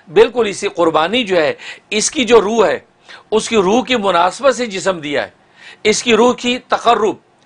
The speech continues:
कुर-, कु-, अल्लाह के कुर्बत हासिल करना, यहाँ तक कि इब्राहीम खलील अलैहिस्सलातु वस्सलाम ने उस तकर्रुब और दोस्ती को हासिल करने के लिए बेटे को छुरी के नीचे रख दिया। ठीक है ना? तो ये कुर्बानी की रूह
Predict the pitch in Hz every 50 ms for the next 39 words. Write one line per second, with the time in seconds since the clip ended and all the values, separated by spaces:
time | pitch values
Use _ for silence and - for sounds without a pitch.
0 | _ _ _ - 196 185 190 185 - 175 185 196 170 160 180 180 175 170 180 185
1 | 202 208 190 220 208 - - 185 220 240 233 240 233 - 165 170 165 151 190 180
2 | - 175 165 151 156 151 127 107 - _ - - - - - - 139 160 156 175
3 | 185 - 220 180 202 190 175 160 185 180 190 214 208 - - 180 175 202 208 220
4 | 214 196 196 180 - - 180 175 175 - 185 180 170 - 160 160 156 156 160 175
5 | 202 208 196 - - - - - _ - 196 185 - - 190 - - 175 175 165
6 | 208 220 208 202 180 185 202 180 160 165 170 175 160 - - 214 202 202 196 160
7 | 160 160 160 196 185 175 196 185 - 214 202 226 233 220 175 190 208 208 208 -
8 | 240 226 233 220 - 196 208 - 269 214 202 196 165 185 190 180 165 160 156 156
9 | 147 147 127 - - _ _ _ _ _ _ _ _ _ _ _ _ _ _ -
10 | 156 165 190 233 240 233 196 - - - - - _ - 170 160 170 220 226 -
11 | - 196 185 170 175 170 175 190 220 247 220 196 254 233 190 151 165 196 240 262
12 | 254 214